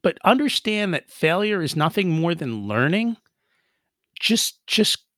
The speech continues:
go. Start. 'Cause as you just said, right? You started in your thirties. I started much later. Like, take that first step. Just do it. And just understand, as you take that first step, don't have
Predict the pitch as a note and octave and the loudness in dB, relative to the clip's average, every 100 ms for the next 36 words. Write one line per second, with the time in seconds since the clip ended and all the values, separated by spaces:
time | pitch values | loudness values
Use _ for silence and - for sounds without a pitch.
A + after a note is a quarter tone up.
0 | _ - D3+ A3+ D3+ - - _ - - | _ 2 6 6 4 0 -10 _ -4 -2
1 | - - A3 A3+ - - _ _ - D#3+ | -2 2 4 4 2 -6 _ _ 2 6
2 | G3+ - G#3 - G#3 - - E3+ A#2+ A#2 | 6 4 0 0 2 2 4 4 2 0
3 | A#2+ F#3 - - - - E3 - F#3+ F#3+ | 0 0 -2 -12 -10 -2 0 2 4 4
4 | G3 F3+ E3+ D3 - F#3 G3 G3+ C#3 C#3 | 2 -2 -2 -2 0 0 2 0 -2 -4
5 | - G3 F#3+ F#3 E3+ - - D#3 F3 - | -2 2 2 2 -4 -8 -2 0 0 -2
6 | F3 A3 G#3+ D3 B2 - - - - - | -2 -2 -2 -4 -6 -12 -20 -20 -20 -20
7 | _ - - G3 G#3+ - F3+ E3+ - E3+ | _ -10 -4 -4 -4 -4 -4 -6 -8 -8
8 | D#3+ - - D#3 A#2 - - F#3+ - - | -4 -4 0 -2 -2 -8 -8 -6 -6 -6
9 | - F#3 D3+ - _ _ _ _ - - | -2 0 0 -4 _ _ _ _ -2 0
10 | - A3 - G#3+ A3+ A3 - G#3+ G#3 F#3 | 2 0 2 2 2 -2 -4 0 0 2
11 | C3+ A#2 - _ F3 F3 G3 F#3+ - F3+ | 0 -4 -12 _ 2 2 0 -4 -2 -2
12 | - F3+ E3 F3 E3+ - D#3+ F#3 - - | 2 0 0 -2 -2 0 2 0 -2 -20
13 | - - - G#3 - - G3 F3+ F3 | -20 -8 -2 0 -2 -6 0 0 -2